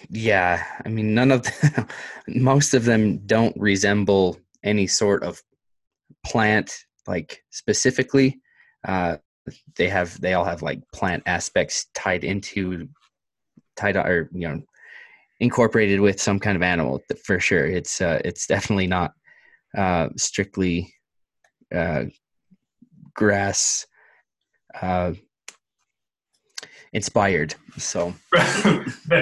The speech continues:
Speaker 2: Very well said.
Speaker 1: Yeah.
Speaker 2: Um, all right. So I think we, I think we've mainly covered the pure grass. So let's do this. Of, of the pure grass,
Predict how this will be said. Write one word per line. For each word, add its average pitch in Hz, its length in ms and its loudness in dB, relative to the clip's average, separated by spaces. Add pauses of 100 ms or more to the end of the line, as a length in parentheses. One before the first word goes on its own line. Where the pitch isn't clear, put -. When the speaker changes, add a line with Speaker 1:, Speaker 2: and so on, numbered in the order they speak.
(200)
Speaker 2:
Very 147 400 6
well 127 160 6
said. - 380 -2 (360)
Speaker 1:
Yeah. - 180 -2 (260)
Speaker 2:
Um, - 300 2 (960)
all 165 100 8
right. 135 140 2
So 156 360 4
I 139 200 4
think 202 400 0
we, 175 580 2
I - 480 -20 (100)
think 180 120 0
we've 156 160 4
mainly 147 360 6
covered 139 380 4
the 110 100 -4
pure 143 400 4
grass. 113 360 2 (120)
So 196 320 4
let's 196 220 2
do 190 140 2
this. 131 200 4
Of, 139 160 -6
of 180 540 4
the 180 80 -6
pure 170 320 2
grass, 104 640 0